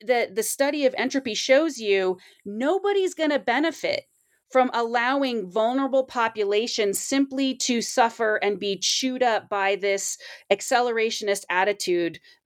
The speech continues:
of, you know, that, that, that we, that we've been talking about in, in tropics. No one benefits from that. Nobody lives a happier life. If rich people end up building bunkers because they know that the climate is destroyed, that's not a better life for them either.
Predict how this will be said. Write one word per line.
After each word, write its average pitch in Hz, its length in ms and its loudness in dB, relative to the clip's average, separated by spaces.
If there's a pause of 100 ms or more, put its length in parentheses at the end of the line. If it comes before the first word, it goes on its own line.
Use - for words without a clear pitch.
of, 185 320 -2
you 190 100 -4
know, 160 300 0 (120)
that, 160 500 0
that, 185 200 0
that 170 180 0
we, 175 220 -4
that 170 140 2
we've 170 100 -2
been 175 100 -2
talking 202 400 0
about 165 300 0
in, 160 380 0
in 180 100 0
tropics. - 640 -2 (160)
No 277 160 2
one 415 200 0
benefits 359 480 -2
from 165 200 -2
that. - 240 -2 (280)
Nobody 359 440 0
lives 320 240 -4
a 294 80 2
happier 247 360 -2
life. 180 240 0
If 196 140 -10
rich 269 240 2
people 330 300 -2
end 311 160 -2
up 220 180 -2
building 247 540 0
bunkers 214 680 0 (220)
because 233 300 2
they 240 140 0
know 247 240 2
that 254 160 -2
the 233 80 -2
climate 269 480 0
is 190 100 0
destroyed, 214 720 -2 (300)
that's 254 360 0
not 320 160 0
a 302 60 4
better 269 260 0
life 240 240 0
for 226 140 -4
them 202 240 2
either. - 340 -2